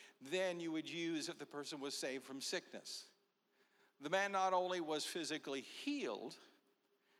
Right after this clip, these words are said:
but he was spiritually healed because he went the extra mile.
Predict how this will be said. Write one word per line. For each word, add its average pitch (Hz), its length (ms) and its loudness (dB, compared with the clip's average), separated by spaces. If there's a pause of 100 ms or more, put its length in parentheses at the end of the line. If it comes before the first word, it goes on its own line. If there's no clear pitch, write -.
(120)
but 151 100 2
he 156 80 4
was - 160 0
spiritually 165 800 0
healed 110 520 -6 (1040)
because 156 560 4 (340)
he 180 300 0
went 135 500 -2 (560)
the 120 140 0
extra 107 300 -4
mile. 101 320 -6